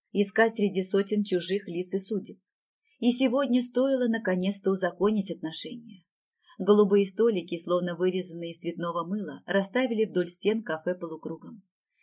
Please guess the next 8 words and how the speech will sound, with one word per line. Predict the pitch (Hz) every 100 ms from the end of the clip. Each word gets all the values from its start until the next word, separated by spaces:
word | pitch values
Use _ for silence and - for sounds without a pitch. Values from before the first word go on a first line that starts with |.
| - -
По |
металлическим | 220 226 226 240 247 - 202
ажурным | 202 214 196 202
вазочкам | 220 247 185 - 170
привычно | 185 185 233 214
плыли | 202 180 214 208
изящные | 190 185 196 208 214
лебеди, | 220 185 - 143